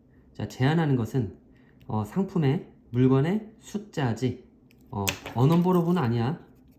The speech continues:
a number of는 오면 안 돼. 많은이야, 많은. 그래서 상품의 숫자를 제한하는 거야, 지금.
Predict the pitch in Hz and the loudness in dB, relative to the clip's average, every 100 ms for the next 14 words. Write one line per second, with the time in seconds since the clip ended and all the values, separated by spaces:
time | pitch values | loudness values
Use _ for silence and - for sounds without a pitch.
0 | - _ - - - - _ _ _ _ | -20 _ -20 -20 -20 -20 _ _ _ _
1 | - _ _ - - - - - - - | -20 _ _ -20 -20 -20 -20 -20 -20 -20
2 | - - - - - - _ - - _ | -20 -20 -20 -20 -20 -20 _ -20 -20 _
3 | _ - 120 120 135 151 143 139 139 139 | _ -2 2 4 4 4 2 4 2 0
4 | - - 123 139 117 113 131 104 107 139 | -4 -6 0 0 2 0 0 -2 0 2
5 | 143 107 110 98 107 160 - - - - | 2 2 -2 -2 -4 -4 -8 -20 -14 -4
6 | - - - - _ _ _ _ _ _ | -4 -4 -14 -20 _ _ _ _ _ _
7 | _ _ - - _ - - - - - | _ _ -20 -20 _ -18 -18 -18 -20 -20
8 | - _ _ - - - - - _ 131 | -20 _ _ -20 -20 -20 -20 -20 _ 0
9 | 120 156 175 175 - 214 214 208 196 247 | 0 0 -2 -4 -2 -2 2 2 2 -2
10 | - 247 220 202 131 120 110 101 107 104 | -2 0 2 2 2 0 0 -2 -4 -6
11 | 98 104 190 | -4 -4 -4